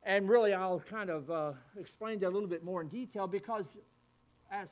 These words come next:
far as you, Christian, God will never forget you, and God will never forsake you. We are given that promise in the Word of God, but Joseph knew that as well.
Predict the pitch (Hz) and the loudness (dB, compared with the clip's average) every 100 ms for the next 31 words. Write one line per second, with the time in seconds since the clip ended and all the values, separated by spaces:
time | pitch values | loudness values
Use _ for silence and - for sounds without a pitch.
0 | - 294 320 233 165 285 294 - 285 - | -10 -8 -6 -6 -6 -8 -10 -12 -14 -14
1 | - 302 285 _ _ _ _ _ 139 190 | -14 -14 -16 _ _ _ _ _ -10 -6
2 | 269 339 277 202 196 220 202 202 247 320 | -4 -2 -2 -4 -4 -4 -2 -2 0 0
3 | 302 180 - 160 127 139 131 - - 135 | -2 -8 -6 -8 -8 -6 -8 -10 -12 -10
4 | 165 214 _ _ _ - 233 208 156 247 | -10 -12 _ _ _ -6 -6 -4 -4 -2
5 | 320 269 226 240 214 220 208 240 294 330 | -2 -2 -4 -4 -2 -2 -2 -4 -2 -2
6 | 208 160 190 - - 226 214 - 262 254 | -2 -2 -4 -12 -8 -6 -6 -6 -8 -8
7 | - 202 165 165 220 175 208 214 190 175 | -10 -8 -6 -4 -4 -2 -4 -4 -6 -10
8 | - 214 226 202 - 175 175 202 180 151 | -8 -6 -6 -6 -8 -8 -6 -6 -6 -8
9 | 220 247 233 196 _ _ _ - 214 175 | -4 -4 -4 -8 _ _ _ -12 -12 -8
10 | 190 311 339 - 240 170 220 240 226 220 | -6 -4 -6 -6 -8 -6 -8 -2 0 0
11 | 196 196 226 302 247 - | 0 -2 -4 -2 -2 -6